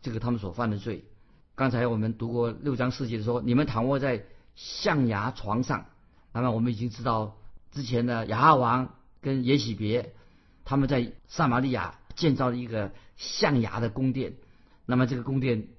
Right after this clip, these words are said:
现在已经发掘到啊，挖掘出来的，发掘出，我们看到那个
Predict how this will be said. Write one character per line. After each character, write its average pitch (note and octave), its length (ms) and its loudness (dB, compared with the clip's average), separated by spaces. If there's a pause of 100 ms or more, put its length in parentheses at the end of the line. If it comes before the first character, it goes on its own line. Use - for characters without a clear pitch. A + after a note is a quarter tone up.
(120)
现 D3 180 2
在 B2 120 2
已 G#2 80 -2
经 A2+ 180 -2
发 A#2+ 240 -2
掘 A2 160 -4
到 A2+ 240 -2 (100)
啊， G2 80 -8
挖 C3 160 2
掘 A2+ 200 -2
出 A2+ 200 -6
来 F#2+ 120 -6
的， F2 180 -10 (340)
发 D3+ 180 -2
掘 A#2+ 140 -8
出， D3 200 -4
我 - 20 2
们 C#3 80 -2
看 D#3 180 0
到 C#3+ 120 4
那 C#3+ 120 2
个 C3 200 -2